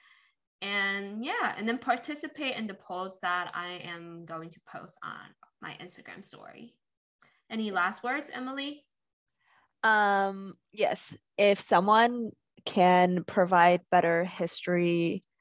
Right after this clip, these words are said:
Speaker 2: on, uh, how 三明治
Speaker 1: Sandwich?
Speaker 2: <laughs> became 三明治,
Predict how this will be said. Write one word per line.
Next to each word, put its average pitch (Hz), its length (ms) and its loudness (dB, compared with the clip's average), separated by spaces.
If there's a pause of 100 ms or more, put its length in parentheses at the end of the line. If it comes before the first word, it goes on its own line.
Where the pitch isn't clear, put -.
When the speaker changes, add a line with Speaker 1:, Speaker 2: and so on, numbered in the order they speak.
(240)
Speaker 2:
on, 165 420 6
uh, 156 320 4
how 170 240 2
三 175 280 2
明 156 220 -8
治 180 460 -4 (1000)
Speaker 1:
Sandwich? 220 360 -6
Speaker 2:
<laughs> - 20 -18
became 185 320 0
三 175 220 4
明 165 180 0
治, 175 360 2